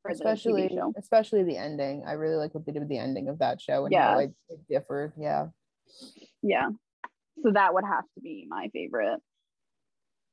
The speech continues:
Speaker 1: Um, okay. So the next question is,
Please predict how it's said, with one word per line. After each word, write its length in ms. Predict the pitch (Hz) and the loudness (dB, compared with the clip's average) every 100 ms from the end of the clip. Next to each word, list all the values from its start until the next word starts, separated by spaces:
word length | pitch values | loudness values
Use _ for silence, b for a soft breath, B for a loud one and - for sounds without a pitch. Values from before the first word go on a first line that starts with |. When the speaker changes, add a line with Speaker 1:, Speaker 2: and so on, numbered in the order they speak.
| _ | _
Speaker 1:
Um, 540 | - 196 185 160 - 214 220 | 4 4 4 0 -6 -10 -10
okay. 300 | 214 - - _ _ | -8 -8 -12 _ _
So 420 | 208 196 190 180 - | 2 4 2 0 -4
the 100 | 196 | -4
next 280 | 226 - - | -4 -6 -8
question 460 | 254 214 - 208 208 | -6 -6 -6 -8 -6
is, 380 | - 185 185 | -2 -2 -2